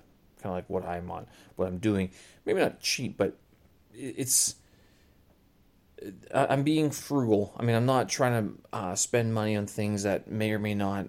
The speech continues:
uh, return, uh, an investment and, uh, just yet, like a re-, s-, show a return. Um, not only that, I mean, it's gotta be possible, uh, to do these things. If I hired someone to help me out, like an assistant,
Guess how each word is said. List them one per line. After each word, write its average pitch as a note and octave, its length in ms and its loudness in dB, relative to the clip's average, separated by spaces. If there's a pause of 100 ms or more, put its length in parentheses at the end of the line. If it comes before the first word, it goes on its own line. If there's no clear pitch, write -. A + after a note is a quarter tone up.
uh, E2+ 380 -8
return, G2 520 -6 (340)
uh, D2 720 -12
an G2+ 100 -10
investment G2+ 580 -2
and, - 280 -8 (100)
uh, E2 160 -8
just G2+ 240 -10
yet, G#2+ 160 0
like G2+ 120 -6
a F2+ 60 -4
re-, F#2+ 220 -8
s-, - 260 -6
show G#2+ 200 0
a G2+ 60 2
return. B2 460 0 (480)
Um, F2+ 480 -2
not C3+ 140 -4
only C#3+ 140 -4
that, A#2+ 200 -4
I - 40 -6
mean, G#2+ 300 -4
it's - 140 -6
gotta C#3 260 0
be C#3+ 80 -2
possible, F#2 680 -2 (360)
uh, F#2 160 -4
to - 120 -14
do G2 160 0
these G2 200 0
things. G2 320 0 (300)
If - 160 -4
I A2 80 2
hired D3 340 4
someone B2+ 360 2
to A2+ 80 -4
help G#2+ 240 0
me G2 120 -2
out, F#2 140 0
like - 140 -8
an - 80 -10
assistant, A2 500 -4